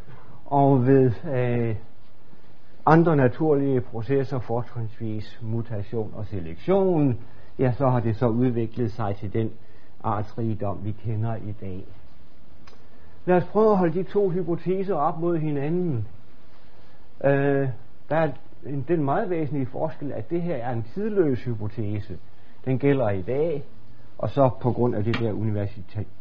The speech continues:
universi-, universalitetsprincip, så tror vi på, at hvis den gælder i dag, så gælder den også om tusind år, og for tusind år siden,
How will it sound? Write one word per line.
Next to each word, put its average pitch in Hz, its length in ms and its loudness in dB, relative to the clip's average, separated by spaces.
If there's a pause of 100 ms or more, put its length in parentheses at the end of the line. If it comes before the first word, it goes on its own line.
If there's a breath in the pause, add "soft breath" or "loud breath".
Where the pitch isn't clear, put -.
universi-, 113 920 4 (840)
universalitetsprincip, 95 1400 -2 (380 loud breath)
så 143 80 0
tror 123 300 2
vi 113 80 2
på, 120 260 -2
at 104 80 -2
hvis 107 140 -2
den 107 100 -4
gælder 110 220 -2
i 104 40 0
dag, 101 300 -4
så 104 80 -4
gælder 104 240 -4
den 101 100 -2
også 101 220 -2
om 101 60 -4 (100)
tusind 101 340 -2
år, 95 260 -2 (240 loud breath)
og 104 120 -4
for 98 80 -4
tusind 101 400 -4
år 98 120 -2
siden, 110 440 0